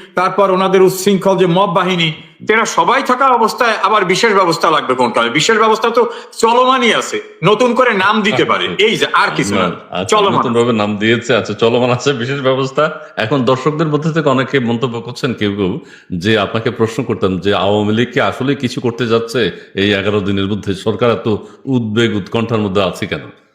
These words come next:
Speaker 2: মুন্না, ওই কমেন্টসটা যদি পারো দেখিয়ে দিও। এরকম অনেকে বলছেন, আওয়ামী লীগ কি আসলে কিছু করতে যাচ্ছে? সরকার এত ভয় পেয়েছে কেন?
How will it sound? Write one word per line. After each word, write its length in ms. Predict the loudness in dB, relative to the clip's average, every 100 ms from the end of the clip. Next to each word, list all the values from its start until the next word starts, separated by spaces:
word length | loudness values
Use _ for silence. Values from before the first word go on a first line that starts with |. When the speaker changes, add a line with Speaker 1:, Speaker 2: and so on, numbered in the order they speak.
| _ _
Speaker 2:
মুন্না, 240 | -2 2 2
ওই 120 | 2
কমেন্টসটা 440 | 0 0 0 0
যদি 180 | -4 0
পারো 200 | 0 0
দেখিয়ে 280 | 0 -2 -2
দিও। 180 | 0 -2
এরকম 340 | -2 -2 0
অনেকে 200 | 0 0
বলছেন, 480 | 0 -2 -2 -4 -4 -2
আওয়ামী 300 | -2 0 0
লীগ 100 | 0
কি 100 | -2
আসলে 220 | -2 -6
কিছু 240 | -4 -2
করতে 240 | -4 -4 0
যাচ্ছে? 440 | 0 0 -4 -4 -6 -20 _
সরকার 280 | -6 -2 2
এত 140 | 2
ভয় 260 | 0 0 0
পেয়েছে 320 | 2 0 -2
কেন? 120 | -6